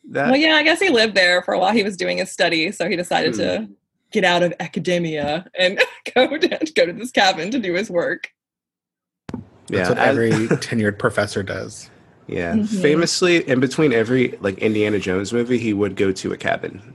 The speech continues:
Speaker 1: and
Speaker 3: <laughs>
Speaker 1: isolate.
Speaker 3: In the woods, yeah.
Speaker 1: So, yeah. So it's canon that, uh, if you're an ex-, explorer adventurer, you, you love cabin. So they listen to it. Um, he's talking about how he found the,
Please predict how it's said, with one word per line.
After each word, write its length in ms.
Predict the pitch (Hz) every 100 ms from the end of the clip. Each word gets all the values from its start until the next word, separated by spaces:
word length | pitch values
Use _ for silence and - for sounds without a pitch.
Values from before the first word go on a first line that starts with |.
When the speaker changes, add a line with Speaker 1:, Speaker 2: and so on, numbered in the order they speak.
| -
Speaker 1:
and 240 | 98 95
Speaker 3:
<laughs> 80 | 302
Speaker 1:
isolate. 600 | 92 95 101 92 95 92 - _ - -
Speaker 3:
In 140 | 104
the 80 | 101
woods, 300 | 95 87 85
yeah. 80 | 78
Speaker 1:
So, 260 | 85 85 -
yeah. 300 | 85 87 92
So 180 | 117
it's 120 | 117 -
canon 420 | 160 160 139 117
that, 240 | 110 104
uh, 220 | 98 95 -
if 160 | 104
you're 160 | 120 117
an 160 | 113
ex-, 260 | 107 95 - -
explorer 460 | - - 107 104
adventurer, 420 | 98 95 92 90
you, 240 | 90 95 -
you 340 | 104 98 90 92 98
love 220 | 95 87 -
cabin. 420 | 82 - - - _ _ -
So 300 | - - 101 _ _ _ _ - - -
they 100 | 113
listen 360 | 113 131 - 156
to 180 | 165 156
it. 180 | 160 - _ _ _ - _ _
Um, 360 | 107 104 95 98
he's 220 | 117 -
talking 320 | 139 123 131
about 240 | 120 113 113
how 160 | 113
he 100 | 113
found 680 | 104 - 107 104 104 107 101 - _ _ _ - - - - - -
the, 500 | 110 104 104 98